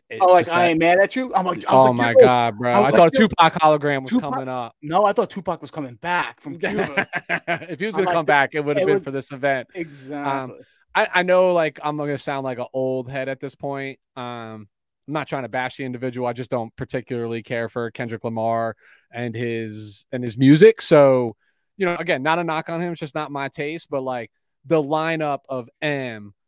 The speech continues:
Speaker 1: fifty, Dre, Snoop, Mary J. Blige, like, that's our childhood, dude. Like, that's what we grew up on. So, yes, I think the, the hype lived up to the anticipation.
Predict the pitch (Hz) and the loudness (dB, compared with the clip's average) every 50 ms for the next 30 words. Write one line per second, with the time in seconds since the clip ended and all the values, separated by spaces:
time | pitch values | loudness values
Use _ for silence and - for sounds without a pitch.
0 | _ _ _ _ _ _ - - 175 147 - - _ 143 123 113 110 104 101 113 | _ _ _ _ _ _ -6 -4 -4 -4 -4 -10 _ -14 -12 -12 -14 -16 -18 -20
1 | _ _ _ 131 - 151 160 160 156 151 143 139 131 120 110 110 113 - - - | _ _ _ -18 -12 -8 -6 -4 -4 -4 -4 -6 -6 -8 -12 -14 -14 -12 -12 -10
2 | - - 175 175 170 160 143 127 113 104 _ _ _ _ _ _ _ - 147 165 | -8 -4 -2 -2 -2 -2 -2 -6 -8 -12 _ _ _ _ _ _ _ -4 -2 -2
3 | 170 165 160 156 131 160 156 151 143 131 143 143 143 143 143 139 127 120 113 104 | 0 0 -2 -4 -2 -4 -4 -4 -4 -6 -8 -8 -6 -6 -8 -8 -10 -12 -14 -14
4 | - - 135 120 107 - _ _ _ _ _ _ _ _ _ _ 117 107 104 143 | -8 -6 -6 -6 -6 -10 _ _ _ _ _ _ _ _ _ _ -20 -10 -4 -2
5 | 151 220 - - 285 180 - - - - 117 147 165 127 101 104 - _ 107 101 | -2 -2 0 -2 -2 -2 -4 -8 -10 -8 -6 -6 -6 -6 -8 -12 -18 _ -20 -20
6 | 101 92 _ 110 107 107 110 110 113 117 117 107 _ - 110 107 143 160 208 196 | -20 -20 _ -18 -18 -18 -14 -12 -12 -12 -12 -14 _ -20 -10 -6 -6 -6 -4 -6
7 | - - 196 185 - - 147 151 151 135 123 107 - 131 131 127 123 120 120 117 | -8 -8 -6 -6 -6 -4 -4 -4 -4 -4 -6 -10 -8 -4 -4 -2 -2 -2 -4 -4
8 | - _ 110 104 101 104 101 107 - - 143 135 135 143 147 123 113 - - - | -6 _ -12 -12 -12 -16 -18 -16 -8 -8 -6 0 6 6 6 6 6 0 -8 -4
9 | - 139 135 - - 160 160 - - 151 143 143 139 123 - _ _ _ _ _ | 0 0 0 2 2 0 0 0 0 2 2 2 2 0 -4 _ _ _ _ _
10 | _ _ _ _ _ _ _ _ _ _ _ _ _ _ _ _ _ _ _ _ | _ _ _ _ _ _ _ _ _ _ _ _ _ _ _ _ _ _ _ _
11 | _ _ _ _ _ _ _ _ _ - - 143 127 131 165 175 170 - 151 156 | _ _ _ _ _ _ _ _ _ 0 0 0 4 4 2 2 2 2 0 0
12 | 151 131 151 143 - _ - 135 131 131 127 127 123 - - 127 - - - - | 0 0 -2 -4 -4 _ -12 -10 -8 -6 -6 -6 -8 -8 -10 -10 -10 -10 -12 -12
13 | 117 104 104 - - 120 110 | -12 -14 -14 -16 -20 -20 -20